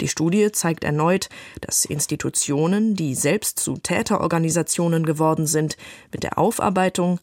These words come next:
heillos überfordert sind, stellt die Schwäbische Zeitung fest. Die Tageszeitung taz schreibt mit Blick auf die katholische Kirche: "Da sind nicht nur die Opfer- und Täterzahlen, die ähnlich hoch sind wie jene in der katholischen Kirche.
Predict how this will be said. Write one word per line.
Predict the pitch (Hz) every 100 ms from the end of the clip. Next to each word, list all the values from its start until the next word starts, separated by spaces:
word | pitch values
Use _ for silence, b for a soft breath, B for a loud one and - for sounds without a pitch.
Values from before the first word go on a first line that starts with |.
| - -
heillos | 151 131 131 131 -
überfordert | 156 160 - 131 113 - -
sind, | - - - _ _ _ _ _ B B B B B B B
stellt | - 160 143 - -
die | 202 233
Schwäbische | - 143 131 - 214
Zeitung | - 139 139 127
fest. | - 110 - - - _ _ _ _ _ _ _ _ _ - _ B B B B B B B B B B _ -
Die | 226
Tageszeitung | 233 247 277 - 202 196 185 170
taz | - 185 - - -
schreibt | - - 139 -
mit | - -
Blick | 135 160 -
auf | 151 -
die | 143
katholische | - - 156 156 202 190
Kirche: | - 202 - 226 - _ _ _ B B B B B B B
"Da | 202 208
sind | 240 233
nicht | 277 - 214
nur | 170
die | 156 139 -
Opfer- | 196 - 151 -
und | -
Täterzahlen, | - 185 233 160 - 147 147 147 147
die | 131 127 -
ähnlich | 170 220 208 143 -
hoch | 160 -
sind | 165 185 170
wie | 156
jene | 156 170 160
in | -
der | 139
katholischen | 143 143 - 185 156 - -
Kirche. | - - -